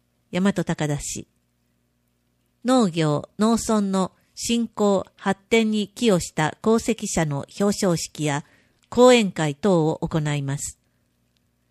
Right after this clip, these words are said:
表彰式、奈良県農業省、奈良県農業青年組織、リーダー表彰。基調講演、近年の気候の変化が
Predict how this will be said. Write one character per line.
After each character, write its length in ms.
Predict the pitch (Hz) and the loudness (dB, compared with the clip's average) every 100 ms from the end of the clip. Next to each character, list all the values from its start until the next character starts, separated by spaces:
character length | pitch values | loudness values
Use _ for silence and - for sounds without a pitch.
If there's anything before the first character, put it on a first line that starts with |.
| _ | _
表 180 | - 247 | 0 2
彰 260 | 240 233 180 | 2 0 -2
式、 380 | - - 151 - _ _ _ _ _ - | -4 -8 -10 -10 _ _ _ _ _ -6
奈 260 | 214 240 247 | 2 2 2
良 40 | |
県 300 | 180 156 147 - | 0 -2 -4 -2
農 220 | 214 226 | 0 2
業 240 | 214 180 | 2 2
省、 400 | 151 - 139 135 _ _ _ _ | 0 -4 -4 -6 _ _ _ _
奈 220 | 208 226 | 0 2
良 40 | 220 | 2
県 280 | 170 147 - | -2 -4 -2
農 220 | 202 226 | 0 0
業 180 | 214 208 | 2 2
青 340 | 196 - 208 | 2 0 0
年 280 | 214 202 190 | 0 0 -2
組 180 | 190 190 | -2 -2
織、 380 | - - 143 - _ _ - | -4 -8 -8 -8 _ _ -6
リ 220 | 214 233 | 2 2
ー 20 | |
ダ 180 | 160 139 | 2 -2
ー 220 | - - | -4 -2
表 120 | 160 151 | -2 -2
彰。 340 | - 139 135 _ _ _ _ _ _ _ _ _ - | -4 -4 -6 _ _ _ _ _ _ _ _ _ -8
基 120 | 226 | -4
調 240 | - 254 | 2 2
講 280 | 247 233 190 | 4 2 4
演、 240 | 151 143 - _ _ _ _ _ | 2 -2 -10 _ _ _ _ _
近 260 | - 277 240 | -2 0 2
年 240 | 180 151 | 2 2
の 220 | 151 151 - | -2 -4 -6
気 140 | - 190 | -6 0
候 220 | 233 240 | 4 4
の 140 | 220 | 2
変 260 | 208 233 190 | 0 0 -2
化 140 | 151 | -2
が 240 | 143 139 | -2 -4